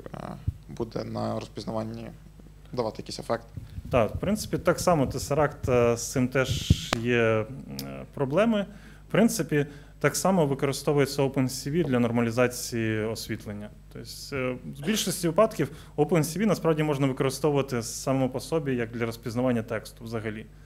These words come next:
Speaker 2: Але, на жаль, е, це досить складно, бо вам треба буде тренувати і робити багато зайвих речей, коли вже,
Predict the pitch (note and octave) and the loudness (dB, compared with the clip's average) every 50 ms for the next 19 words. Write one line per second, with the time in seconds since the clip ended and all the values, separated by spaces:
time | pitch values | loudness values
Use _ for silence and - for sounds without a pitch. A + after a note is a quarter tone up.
0 | - - - - - - - - - - - B2 B2+ D3+ E3+ E3 D3+ C#3 B2 C#3+ | -20 -20 -20 -20 -20 -20 -20 -20 -20 -10 -2 0 2 4 4 6 4 4 4 4
1 | D3 D3 C#3 C3+ B2+ A#2+ A#2 A#2 A#2 A2+ A2+ A2 A2 - - - - - - - | 4 4 4 4 4 4 4 4 2 2 0 -2 -6 -10 -16 -20 -20 -20 -20 -20
2 | - - - - - C3+ B2 A#2+ A#2 A2+ A2 A2+ - - - - - - E3 D3 | -20 -18 -14 -8 -2 2 2 4 4 2 0 -2 -8 -16 -20 -20 -18 -18 -14 -12
3 | C#3 C3 A#2+ B2+ B2+ A#2 - - - B2 A2+ - - - A#2+ A2+ A2 - - F3 | -10 -8 -4 -2 -2 -2 -2 -4 -6 -6 -6 -6 -6 -4 -4 -4 -4 -2 0 0
4 | F#3 E3+ C#3+ B2 A#2 A#2 A2+ - - A#2+ A2 A2 A2 A2+ - - - A#2+ A#2 B2+ | 2 4 4 4 4 4 2 2 0 -2 -2 -2 -6 -8 -8 -8 -4 0 0 2
5 | C#3 F3+ G#3+ G#3+ - F3+ F3 E3 D#3+ E3 - - - - - - - - - - | 2 2 0 0 0 -2 -2 -2 -2 -6 -10 -16 -18 -20 -20 -20 -20 -20 -20 -20
6 | - - - - - - B2 B2 A#2+ A#2+ A#2 A#2 A2 A2 G#2+ G#2+ G#2+ G#2 A2 A#2 | -20 -20 -20 -16 -10 -6 -4 -2 -2 0 0 0 0 0 -2 -4 -4 -4 -4 -4
7 | A2+ A#2 B2+ B2 - B2 G#2+ A#2 A#2+ A#2 A#2+ A#2 - A#2+ G#2+ A#2 A#2 A2+ A2+ A2 | -2 -2 -2 -2 -2 -2 0 0 0 2 0 0 -2 -2 -2 0 0 0 0 -2
8 | - B2+ A#2 - - D#3 D3+ - B2 A#2+ A#2 A2 G#2+ G2+ G#2 A2 A2 G#2 | -6 -6 -6 -4 -6 -6 -6 -4 -4 -4 -2 -2 -4 -2 -2 -2 -2 -2